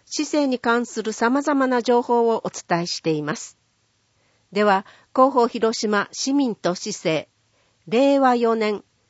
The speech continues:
二千二十二年四月一日号、第三部をお届けいたします。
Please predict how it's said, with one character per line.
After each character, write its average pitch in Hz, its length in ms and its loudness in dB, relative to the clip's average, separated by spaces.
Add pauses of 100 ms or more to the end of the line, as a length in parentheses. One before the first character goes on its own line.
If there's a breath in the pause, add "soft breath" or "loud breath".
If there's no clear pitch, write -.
(140)
二 208 120 -4
千 294 340 0
二 262 140 0
十 220 320 -2
二 214 200 0
年 175 240 -2 (100)
四 - 160 -6
月 277 400 -4
一 247 120 -4
日 233 300 -4
号、 165 320 -4 (520)
第 214 420 -2
三 285 340 -2
部 214 140 0
を 170 60 2
お 170 60 0
届 165 300 -4
け 170 80 -2
い 151 80 -4
た 156 160 -4
し - 180 -12
ま 151 140 -4
す。 - 240 -18